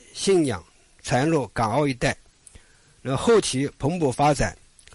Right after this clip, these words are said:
现在呢香火很旺。那现在我们和香港的施事员呢，每年都有交流。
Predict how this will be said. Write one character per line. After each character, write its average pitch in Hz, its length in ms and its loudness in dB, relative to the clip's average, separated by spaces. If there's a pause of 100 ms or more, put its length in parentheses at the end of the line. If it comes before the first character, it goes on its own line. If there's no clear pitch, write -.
(200)
现 170 180 2
在 156 80 2
呢 143 160 0
香 160 320 0
火 101 240 -10 (200)
很 98 220 -14
旺。 120 180 -2 (840)
那 123 220 -4
现 202 220 2
在 180 140 4
我 123 140 0
们 131 240 0
和 131 300 0
香 151 260 0
港 110 220 -6
的 117 300 -6
施 156 160 -6
事 151 160 0
员 95 260 -6
呢， 104 100 -8
每 110 220 -6
年 120 180 -2
都 185 140 0
有 107 200 0
交 143 280 2
流。 90 160 -6